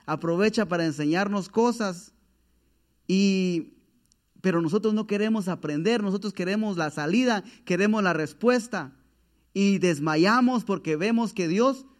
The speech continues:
simplemente no nos responde. Pero Dios escuchó nuestra oración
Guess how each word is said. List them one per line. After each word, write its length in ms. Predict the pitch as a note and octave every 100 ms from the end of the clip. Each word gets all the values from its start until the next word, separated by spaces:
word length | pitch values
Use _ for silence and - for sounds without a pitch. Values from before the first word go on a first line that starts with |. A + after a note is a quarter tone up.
| _
simplemente 540 | _ E3 E3 E3 F3+ D3+
no 140 | D3+
nos 160 | D3 C3+
responde. 540 | B2 - F3+ C#3 A2 - _ _ _ _
Pero 240 | - F#3 F3+
Dios 460 | G#3 C4+ C#4 A#3+
escuchó 460 | G3 F3+ F#3 - A#3
nuestra 360 | B3 A3+ A3+
oración 560 | G3+ F3 D#3+ A3+ B3 A#3